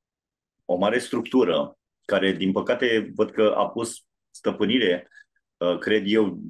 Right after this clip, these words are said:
pe o mare, pe un procent foarte mare al țărilor, care spune că doar prin conflict se pot dezvolta oamenii, până și ideea capitalismului și a democrației capitaliste este de concurență,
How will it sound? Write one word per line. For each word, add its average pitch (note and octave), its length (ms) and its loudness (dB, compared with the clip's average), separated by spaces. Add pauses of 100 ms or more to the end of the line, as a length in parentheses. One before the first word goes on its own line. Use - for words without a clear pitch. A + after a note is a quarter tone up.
(100)
pe G#2+ 80 0
o G2 200 2
mare, G#2 440 2
pe - 100 -6
un G2 180 0
procent G2+ 360 -4
foarte A2+ 260 -2
mare G#2 320 2
al F#2+ 240 0
țărilor, F#2 580 0 (260)
care A#2 240 0
spune C#3 420 0
că B2 160 0
doar B2 280 2
prin B2+ 260 0
conflict A#2+ 720 0 (600)
se - 200 -2
pot A2+ 240 2
dezvolta G2 520 2
oamenii, F2 460 0
până A2 240 2
și A#2+ 280 0
ideea A2+ 260 4
capitalismului G2+ 840 2
și G#2 220 0
a F#2 60 4
democrației F#2 600 0
capitaliste F2+ 720 0
este A2 320 2
de G#2+ 340 2
concurență, A2+ 880 0